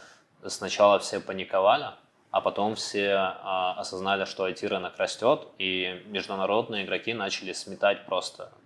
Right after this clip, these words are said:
ну, всех, всех, кто был. И зарплаты подскочили буквально там в два-три раза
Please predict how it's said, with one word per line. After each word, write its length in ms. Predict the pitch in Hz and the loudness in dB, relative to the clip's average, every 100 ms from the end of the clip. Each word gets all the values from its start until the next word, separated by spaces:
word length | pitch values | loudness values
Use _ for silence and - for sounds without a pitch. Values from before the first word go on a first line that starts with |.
| 104 | -12
ну, 200 | 104 87 - - _ _ - _ - - | -10 -10 -14 -20 _ _ -20 _ -16 -8
всех, 360 | - 113 107 - | 0 2 2 0
всех, 260 | - 113 | -2 -2
кто 140 | - 98 | -2 -4
был. 260 | 92 85 - - - - | -4 -8 -12 -20 -18 -4
И 100 | 101 | 0
зарплаты 420 | 95 - 127 113 | 2 8 6 6
подскочили 500 | 101 - 95 - 113 | -2 -6 -6 -2 -2
буквально 460 | 90 82 104 92 | -4 0 2 2
там 240 | 82 87 87 | -4 -10 -10
в 80 | 90 | 2
два-три 400 | 98 104 - 92 | 6 6 4 2
раза 500 | 95 127 120 90 | 4 4 0 -6